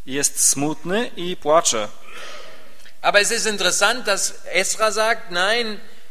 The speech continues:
Speaker 2: nicht weinen.“
Speaker 1: I-
Speaker 2: Oder ich glaub, Nehemia sagt es hier.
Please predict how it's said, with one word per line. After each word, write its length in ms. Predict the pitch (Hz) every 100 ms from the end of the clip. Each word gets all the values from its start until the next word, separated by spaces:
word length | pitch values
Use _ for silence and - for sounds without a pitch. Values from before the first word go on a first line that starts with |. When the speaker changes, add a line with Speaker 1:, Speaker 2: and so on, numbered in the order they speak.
| -
Speaker 2:
nicht 460 | 175 294 - - - - - - -
weinen.“ 560 | 117 123 120 110 98 95 - - - -
Speaker 1:
I- 60 | 147
Speaker 2:
Oder 140 | 147
ich 80 | 139
glaub, 200 | 151 147
Nehemia 420 | 147 143 180 110
sagt 260 | 98 95 -
es 140 | -
hier. 200 | 95 135